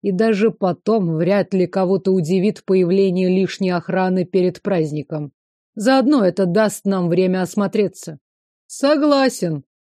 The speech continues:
Архиор цепко разглядывал Киртана. Обычные для оборотней желто-карие глаза отливали чуть заметной сталью, что делало его взгляд холодным и жестким. И нашего лидера оборотень успел оценить.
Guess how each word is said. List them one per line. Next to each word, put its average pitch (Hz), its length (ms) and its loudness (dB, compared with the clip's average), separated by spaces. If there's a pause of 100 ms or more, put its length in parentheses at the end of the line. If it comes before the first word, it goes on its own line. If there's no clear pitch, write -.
Архиор 208 600 0
цепко 233 480 -4
разглядывал 196 680 0
Киртана. 180 680 -4 (440)
Обычные 196 720 -2
для 190 200 0
оборотней 196 840 -2
желто-карие 208 800 0
глаза 202 460 0
отливали 196 520 0
чуть 214 340 -6
заметной 202 720 -2
сталью, 180 540 -2 (260)
что - 240 0
делало 190 400 2
его 185 400 0
взгляд 185 560 -4
холодным 175 760 0
и 165 180 -4
жестким. 165 680 -4 (440)
И 311 120 -4
нашего 254 520 2
лидера 220 540 0
оборотень 202 560 0
успел 185 540 -4
оценить. 185 640 -4